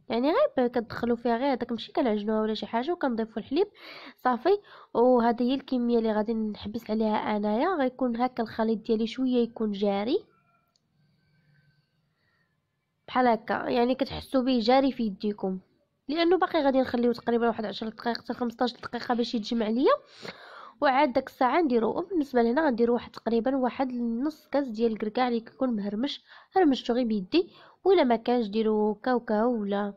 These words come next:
من الافضل ديرو لوز، او ديرو، آه، كيما قلت لكم الجوز ولا بلاش،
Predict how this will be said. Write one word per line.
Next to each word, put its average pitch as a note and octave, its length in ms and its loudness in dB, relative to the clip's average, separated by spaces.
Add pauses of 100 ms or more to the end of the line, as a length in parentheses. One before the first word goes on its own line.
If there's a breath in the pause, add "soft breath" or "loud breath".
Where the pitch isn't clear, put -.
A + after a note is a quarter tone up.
(340)
من B3 160 0
الافضل A3 600 0
ديرو A3 340 0
لوز، B3+ 480 -2 (1600 loud breath)
او D#4 200 4
ديرو، C4 640 4
آه، B3 680 0
كيما C4 280 -2
قلت A#3+ 180 -4
لكم A#3 220 -2
الجوز B3 580 0
ولا G#3+ 460 0 (240)
بلاش، G#3 640 -4